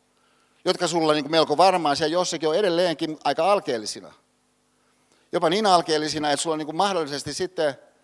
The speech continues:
taipumus vähän työntää ne sinne jonnekin sivupöytiin ja unohtaa ne sinne sivupöytiin. Paitsi jossakin semmoisessa ympäristössä, jossa se tekeminen itsessään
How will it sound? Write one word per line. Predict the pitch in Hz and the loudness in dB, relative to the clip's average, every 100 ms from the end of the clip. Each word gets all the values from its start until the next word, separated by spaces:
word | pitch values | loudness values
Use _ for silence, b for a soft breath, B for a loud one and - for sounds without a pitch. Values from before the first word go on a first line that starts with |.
| b b b b _ | b b b b _
taipumus | 185 202 160 160 170 | 6 6 6 0 0
vähän | 165 | 0
työntää | 196 190 156 147 | 2 2 4 0
ne | 143 | 0
sinne | 160 160 | -4 -4
jonnekin | 147 147 | -4 -4
sivupöytiin | 190 156 156 147 147 143 | -4 -2 -2 -2 -2 -4
ja | |
unohtaa | 170 220 180 - | -2 2 2 2
ne | 131 | -2
sinne | 131 | -4
sivupöytiin. | - 139 104 107 90 - - _ _ _ _ _ _ _ _ b b b b b b | -6 -6 -6 -10 -10 -16 -20 _ _ _ _ _ _ _ _ b b b b b b
Paitsi | 196 220 - | 2 2 2
jossakin | 202 202 170 | -2 -2 -6
semmoisessa | 214 160 196 | -8 -6 -6
ympäristössä, | 202 151 135 139 - 139 - _ b b b b - | -4 -4 -6 -10 -6 -6 -6 _ b b b b -10
jossa | 147 | -6
se | 160 | -4
tekeminen | 208 214 185 160 165 | -2 -2 -2 -4 -6
itsessään | 214 - 151 - 139 135 127 | -6 -6 -6 -4 -2 -4 -6